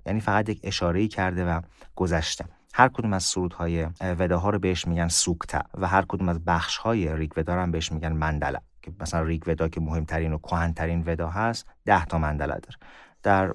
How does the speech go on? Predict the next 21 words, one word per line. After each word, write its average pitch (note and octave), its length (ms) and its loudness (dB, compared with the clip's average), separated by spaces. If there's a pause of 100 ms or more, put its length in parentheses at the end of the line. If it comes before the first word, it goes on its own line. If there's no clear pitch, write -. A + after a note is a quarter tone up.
اه، F2 300 2 (300)
سوکتهٔ - 600 0
صد F2 280 2
و E2+ 40 2
بیست E2+ 280 -4
و - 20 2
یک G#2 240 2
از F2 180 0
مندلهٔ E2 400 2
دهم F#2 440 2
مثلاً E2 520 0 (340)
میگه F#2+ 200 2
که - 200 -2
از، E2+ 300 -4 (120)
اه، F2 200 -2
کیهان G#2 720 0 (160)
به G#2 120 -2
صورت F2 320 0
خود - 280 -4
به E2+ 80 -2
خودی A2 500 -2